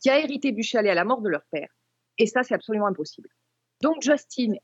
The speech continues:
qui est déterminé à récupérer le chalet, va tout faire pour y arriver. Et Maisie May, elle, elle va tout faire pour, pour l'en empêcher et pour le faire expulser de la maison qu'il loue. Et donc, c'est la guerre. Et le tout dans une ambiance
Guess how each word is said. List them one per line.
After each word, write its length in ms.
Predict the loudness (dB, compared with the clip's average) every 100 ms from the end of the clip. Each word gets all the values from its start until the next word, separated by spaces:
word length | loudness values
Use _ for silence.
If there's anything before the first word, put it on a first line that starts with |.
| _
qui 100 | -2
est 40 |
déterminé 640 | -2 -2 0 2 4 4 2
à 20 |
récupérer 400 | 0 -4 -2 0
le 60 | 0
chalet, 320 | 2 4 4
va 120 | 0 -4
tout 120 | -10 -2
faire 260 | 0 0
pour 160 | -2 -4
y 80 | -2
arriver. 380 | -2 -2 -2 -4 _ _ _ 2
Et 120 | 6
Maisie 300 | 6 4 2
May, 180 | 0 -2 0
elle, 140 | 2
elle 120 | 2
va 80 | 0
tout 160 | -2 -6
faire 200 | -6 -6 _
pour, 180 | -8 -8 _
pour 160 | 0 2
l'en 120 | 2
empêcher 480 | 0 -4 -2 -4 -6 _ _ 2
et 100 | 2
pour 180 | 4 2
le 80 | 4
faire 160 | 0
expulser 400 | -2 -6 -10 -6
de 60 | -2
la 100 | 0
maison 260 | 0 -4 -6
qu'il 240 | -6 -4
loue. 140 | -4 -6 _ _
Et 80 | -2
donc, 220 | -2 -2
c'est 260 | -2 -4 -2
la 140 | -2 -2
guerre. 320 | -4 -12 _ _ _ _ _ _ _ _ _ _ -4
Et 60 | -2
le 220 | -2 -4
tout 200 | -6 0
dans 140 | 2 2
une 160 | 4
ambiance 440 | 2 2 0 -2